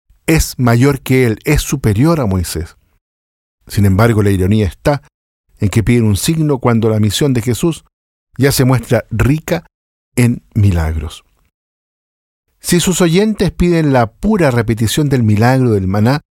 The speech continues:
eso significa que no han comprendido el alcance espiritual y profético contenido en su símbolo. El maná,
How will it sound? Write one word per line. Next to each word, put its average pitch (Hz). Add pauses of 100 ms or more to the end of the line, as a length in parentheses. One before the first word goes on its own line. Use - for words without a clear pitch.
(340)
eso 139
significa 139 (260)
que 147
no 156
han 175
comprendido 139
el 113
alcance 135
espiritual 131
y 165
profético 151
contenido 175
en 151
su 143
símbolo. 90 (580)
El 131
maná, 110